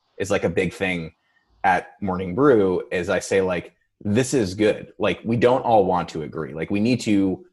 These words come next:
make ideas better. And if someone is disagreeing with you, it's not you. It's, like, in service of the idea. It's in service of the strategy. It's, like,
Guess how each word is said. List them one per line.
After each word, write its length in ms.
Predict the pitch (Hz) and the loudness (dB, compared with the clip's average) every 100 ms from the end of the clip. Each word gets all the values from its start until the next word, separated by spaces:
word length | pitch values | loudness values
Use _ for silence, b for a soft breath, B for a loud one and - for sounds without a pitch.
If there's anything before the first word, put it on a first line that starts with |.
| _ | _
make 260 | 95 104 98 | -4 -2 0
ideas 460 | 95 92 110 120 90 | 0 2 2 2 0
better. 360 | 73 69 78 | -8 -6 -6
And 120 | 87 | -4
if 100 | 95 | -6
someone 360 | - 123 120 107 | -4 -2 0 0
is 380 | 92 98 90 92 101 | 0 0 -2 -6 -6
disagreeing 760 | 104 107 98 98 98 95 90 - | -4 -2 -2 0 -2 -4 -6 -6
with 300 | 90 120 101 | 0 0 0
you, 400 | 87 87 76 78 | -4 -4 -4 -6
it's 220 | 104 - | -6 -6
not 260 | 110 104 - | -6 -6 -8
you. 540 | 85 107 117 76 - - | -8 -2 -2 -2 -8 -8
It's, 260 | 82 - 104 | -8 -2 -2
like, 180 | 90 - | -2 -2
in 180 | 101 | -6
service 460 | 95 117 107 101 - | -2 0 0 0 -2
of 340 | 101 92 92 | -4 -4 -4
the 160 | 95 82 | -6 -6
idea. 420 | 82 80 87 73 | -8 -10 -8 -8
It's 220 | 69 - | -10 -8
in 100 | 92 | -8
service 400 | - 98 92 98 | -2 -2 0 -2
of 140 | 90 85 | -4 -6
the 100 | 92 | -8
strategy. 640 | - 85 85 80 - - | -6 -2 -2 -4 -10 -16
It's, 160 | - - | -14 -4
like, 280 | 92 87 | -2 -2